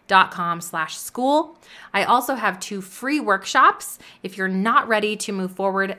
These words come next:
and work with me yet, go and watch the workshops. I know that they will help you get super clear on what that next step might be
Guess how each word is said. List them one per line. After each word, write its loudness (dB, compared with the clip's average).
and -4
work 2
with -4
me -6
yet, 2
go 8
and 0
watch 2
the -6
workshops. 2
I -8
know 2
that -2
they -2
will -6
help 0
you -10
get -10
super -6
clear -2
on -6
what -8
that -4
next -8
step -4
might -6
be -6